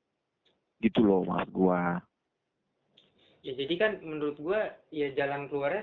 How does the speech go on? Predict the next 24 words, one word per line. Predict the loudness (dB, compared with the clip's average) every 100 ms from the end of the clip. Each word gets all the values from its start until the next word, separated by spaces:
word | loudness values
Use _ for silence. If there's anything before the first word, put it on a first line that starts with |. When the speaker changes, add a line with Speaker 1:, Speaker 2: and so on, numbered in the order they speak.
| -6
Speaker 2:
sebenarnya | -4 -4 -4 -4
kan | -4 -2
balik | -4 -2
lagi | -4 -4 -4
ke, | 0 0 -2 -6 _ _ _ -10
apa | -6 -4
namanya, | -4 -4 -6
konspirasi. | -8 -6 -6 -6 -4
Ya | -4
kan | -2 -2
ada | 0
yang | 0 -2 -6
namanya | -6 -6 -4 -4
ya, | -4 -6 -10 _ -8
ketika | -6 -6 -4 -4
ada | 0 0 0 0 -4 -10 _ _ _ _ _ _
konspirasi | -4 0 0 2 0 0 -2
yang | -2
muncul-muncul | -2 0 0 -2 0 0 0
kayak | -2 -2
begini | -2 -2 -2
kan, | 0 -2 -4 _ _ -4
balik | -2 0
lagi, | 0 0 -2 -4